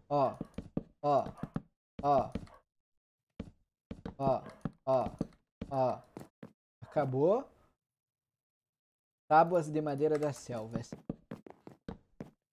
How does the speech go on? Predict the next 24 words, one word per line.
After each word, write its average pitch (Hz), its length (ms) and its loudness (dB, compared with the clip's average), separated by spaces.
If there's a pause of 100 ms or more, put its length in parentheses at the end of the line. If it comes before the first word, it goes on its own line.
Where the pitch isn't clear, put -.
(160)
Ó, 127 100 -4 (240)
vim, 131 80 -8 (380)
pim, 208 180 -4 (640)
pim, 185 80 -8
pim, 156 160 -6
pim, 220 240 -6
pim, 175 320 -10 (100)
pim, 240 120 -8
pim, 214 180 -8
pim, 208 160 -4
pim. 139 260 -6 (1000)
Aí, 131 320 -2
que - 580 -18
beleza. 117 460 -6 (1300)
Que 202 240 2
belezura. 160 800 2 (1400)
E 196 120 6
agora 185 600 10
é 240 80 6
que 214 180 2
vem 196 220 2
o 185 60 2
tchan, 123 400 0 (480)
né? 233 300 -2